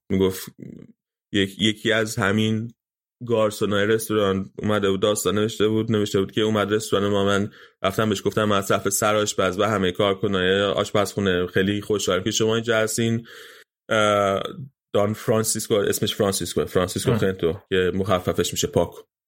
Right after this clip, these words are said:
Speaker 1: دان فرانسیسکو از اینکه شما اینجا هستین خیلی خوشحالیم. بعد اومد توی آشپزخونه با همه مثلاً گرم گرفت و بعد با هممون عکس گرفت و عکس‌ها رو برامون امضا کرد و لباسامون رو امضا کرد از این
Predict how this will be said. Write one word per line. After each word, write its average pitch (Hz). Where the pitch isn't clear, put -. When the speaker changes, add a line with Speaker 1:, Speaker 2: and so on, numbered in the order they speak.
Speaker 1:
دان 101
فرانسیسکو 113
از 104
اینکه 101
شما 113
اینجا 110
هستین 104
خیلی 101
خوشحالیم. 120
بعد 104
اومد 107
توی 117
آشپزخونه 113
با 107
همه 104
مثلاً 101
گرم 101
گرفت 107
و 98
بعد 92
با 107
هممون 98
عکس 92
گرفت 101
و 95
عکس‌ها 92
رو 90
برامون 95
امضا 87
کرد 82
و 82
لباسامون 82
رو 87
امضا -
کرد -
از -
این -